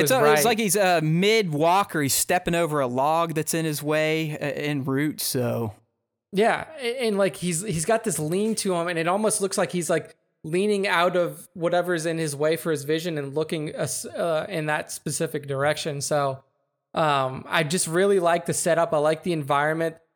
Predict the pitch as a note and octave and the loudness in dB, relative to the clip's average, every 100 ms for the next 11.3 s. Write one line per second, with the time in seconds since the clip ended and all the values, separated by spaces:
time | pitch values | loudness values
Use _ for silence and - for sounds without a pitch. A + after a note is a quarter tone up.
0 | _ _ F3 - F3+ F3+ F#3 - E3+ E3 | _ _ -2 0 0 0 0 0 0 0
1 | F#3 E3 C#3 D3 D3 D3+ E3+ D#3+ D#3+ D3+ | -4 -4 0 2 0 0 0 2 0 0
2 | D#3+ D#3+ - E3+ D#3+ D#3 D#3 D3 D3+ D#3+ | 0 0 0 2 2 2 0 0 0 0
3 | D#3 - D#3+ - E3+ D#3 D3 C#3+ C#3+ C3+ | 0 0 0 2 2 2 2 0 0 -2
4 | _ _ _ - D3+ D#3+ F3 - - F3 | _ _ _ -6 -2 2 2 0 -2 0
5 | E3+ E3+ C3 D3+ D3+ D#3+ E3+ F3 F3 E3 | 0 -2 0 2 2 2 2 2 2 2
6 | D3 D3+ C#3 D#3 D#3 E3+ D3+ C#3+ C#3 D3+ | 0 0 0 0 0 -2 -2 -2 0 0
7 | D#3 F3 F3 F#3 F#3+ - _ - - F3 | 0 -2 0 0 -2 -8 _ -4 -2 2
8 | F3+ F3+ D4+ A#3+ G3 F3+ E3 - F3+ D#3+ | 0 2 0 2 2 2 0 0 0 0
9 | D3+ C3+ A2+ C#3+ - - C3 A#2 G#2+ - | 2 2 2 0 0 -2 0 0 0 -2
10 | - A#2+ B2 - B2+ A2+ A2+ G#2+ B2+ A#2+ | -2 -4 -4 -4 -6 -4 -6 -4 -4 -4
11 | G2 A2 - | -4 -10 -18